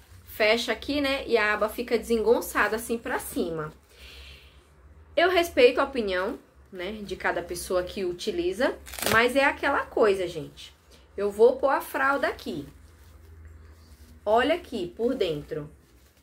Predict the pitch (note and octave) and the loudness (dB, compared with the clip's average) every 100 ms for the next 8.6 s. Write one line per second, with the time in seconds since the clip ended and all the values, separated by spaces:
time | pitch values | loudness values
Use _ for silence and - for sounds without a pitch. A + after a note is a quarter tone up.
0 | _ - - - - _ _ - G#3 A#3 | _ -20 -20 -20 -20 _ _ -4 4 4
1 | B3+ - C4+ C4 D4 B3 A3+ A#3+ A#3+ A3 | 4 0 -2 2 4 6 6 4 2 -4
2 | A#3 G#3 G3+ G#3+ G3 F#3+ F#3 F#3+ G3 G3+ | 0 2 2 0 0 -2 -2 -4 -4 -6
3 | F3+ F#3 A3 G3 E3+ F3+ F#3+ - G3 A3+ | -6 -8 -4 -2 -2 -4 -6 -4 -2 -2
4 | F#3 F#3 F#3+ G3+ - E3+ E3+ F#3+ A3+ A#3+ | 0 0 0 -4 -4 -4 0 0 0 -2
5 | - D#3 D3 - A#3 C4 C4 A#3+ C#4+ D#4+ | -8 -8 -8 -4 -2 -2 0 2 4 2
6 | A3+ A#3 G#3+ F3 E3 E3+ - E3 D#3 E3 | 0 -2 0 0 0 -4 -6 -10 -10 -6
7 | D3+ D3+ D#3 A#3 A#3+ G3 - - _ - | -4 -4 -6 -4 -2 -2 -8 -20 _ -20
8 | - _ _ - E3+ C#3 | -20 _ _ -4 -2 -2